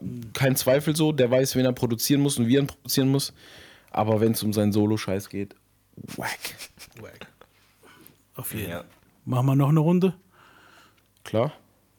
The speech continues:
Speaker 1: Okay, dann sage ich jetzt mal, also wir sind uns einig bei Method Man, ich denke, ist underrated, ihr beide sagt, es passt da, wo er ist. Ich hab mich sogar ein
Speaker 2: Ja.
Speaker 1: bisschen überzeugt, muss ich sagen.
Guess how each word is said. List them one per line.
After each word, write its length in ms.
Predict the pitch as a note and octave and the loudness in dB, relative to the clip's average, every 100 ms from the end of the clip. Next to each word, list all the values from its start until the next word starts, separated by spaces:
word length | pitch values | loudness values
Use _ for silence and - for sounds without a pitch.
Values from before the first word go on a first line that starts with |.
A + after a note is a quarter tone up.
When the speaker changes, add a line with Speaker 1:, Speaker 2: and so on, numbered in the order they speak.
| _ _ _ | _ _ _
Speaker 1:
Okay, 300 | A2+ - A#2 | -16 -8 -6
dann 120 | A2+ A2+ | -4 -6
sage 220 | A#2 A#2 | -6 -6
ich 120 | A2+ | -8
jetzt 180 | A#2 - | -10 -6
mal, 260 | A#2 A#2 A2+ | -4 -4 -6
also 180 | B2 | -4
wir 80 | B2+ | -2
sind 100 | C3 | 0
uns 100 | C3+ | 0
einig 460 | C#3+ C#3 C3+ C3+ - | 0 0 0 -2 -4
bei 560 | B2+ B2 A#2+ A#2+ A#2+ A#2 | -4 -2 -2 -2 -2 -2
Method 300 | B2+ B2+ A#2+ | -4 -4 -6
Man, 320 | B2+ B2 A#2 | -4 -4 -6
ich 160 | A2 - | -8 -8
denke, 320 | B2 A#2+ - | -8 -8 -10
ist 140 | B2 | -12
underrated, 580 | B2 C3 B2 B2+ A#2+ A#2 | -6 -4 -2 -2 -4 -8
ihr 240 | - B2 A#2+ | -8 -6 -6
beide 300 | A2+ A#2 A2+ | -6 -6 -6
sagt, 240 | A2 G#2+ | -8 -10
es 60 | - | -12
passt 280 | - A2+ - | -10 -10 -8
da, 60 | G#2+ | -8
wo 100 | G2+ | -8
er 80 | G2 | -12
ist. 240 | G#2+ - | -14 -16
Ich 120 | B2+ | -10
hab 160 | C3 - | -8 -6
mich 80 | B2 | -6
sogar 180 | C3 B2 | -4 0
ein 40 | |
Speaker 2:
Ja. 60 | G2 | 0
Speaker 1:
bisschen 160 | - | 0
überzeugt, 440 | G#2+ G#2+ - A2+ A2+ | -6 -6 -6 -6 -8
muss 100 | G#2+ | -12
ich 80 | |
sagen. 220 | - A2 | -10 -12